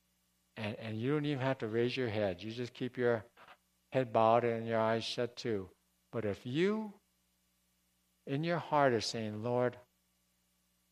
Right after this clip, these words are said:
I need to get serious about you again," may it start today. If that's your heart's desire, raise your hand. Just raise your hand.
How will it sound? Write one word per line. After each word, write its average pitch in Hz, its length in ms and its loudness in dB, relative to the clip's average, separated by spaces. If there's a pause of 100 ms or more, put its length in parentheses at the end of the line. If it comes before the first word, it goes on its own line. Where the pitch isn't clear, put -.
(520)
I 110 140 -4
need 117 200 -4
to 123 80 -2
get 107 200 -4
serious 107 440 -4
about 98 360 -4
you 110 80 -8
again," 98 340 -8 (1040)
may 98 80 -6
it 87 140 -6
start - 420 -8
today. 87 400 -6 (840)
If - 140 -18
that's 143 320 0
your 151 100 0
heart's 135 280 -2
desire, 101 680 -2 (1200)
raise 104 200 -2
your 90 100 -10
hand. 80 240 -12 (300)
Just 202 180 -4
raise 196 180 -6
your 170 100 -4
hand. 127 260 -2